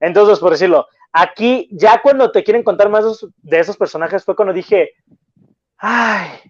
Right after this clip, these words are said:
lo, como ya mencionamos, debieron haberlos concluido en la primera y seguir la historia. Y ahora sí, lo que salva, a mi parecer, esta película es Johnny Depp y Grindelwald. O sea, Johnny Depp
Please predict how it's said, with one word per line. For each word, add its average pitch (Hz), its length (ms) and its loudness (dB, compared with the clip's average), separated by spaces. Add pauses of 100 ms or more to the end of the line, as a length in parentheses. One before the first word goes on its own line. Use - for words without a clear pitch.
(580)
lo, 202 380 2
como 202 340 0
ya 190 120 2
mencionamos, 240 720 -2
debieron 185 360 0
haberlos 240 340 2
concluido 175 880 0
en 175 120 -8
la 165 100 -4
primera 147 540 -4
y 156 140 -10
seguir 143 320 -8
la 143 100 -4
historia. 147 580 -2 (640)
Y 170 100 0
ahora 190 200 4
sí, 180 360 -2 (220)
lo 185 260 0
que 196 160 2
salva, 269 540 4
a 285 40 0
mi 208 120 -4
parecer, 170 320 2
esta 233 180 0
película 226 640 0
es - 600 -8
Johnny 180 240 0
Depp 175 180 0
y 180 80 -8
Grindelwald. 127 560 -8
O 120 40 -20
sea, 135 200 -6 (100)
Johnny 202 300 -2
Depp 147 320 -4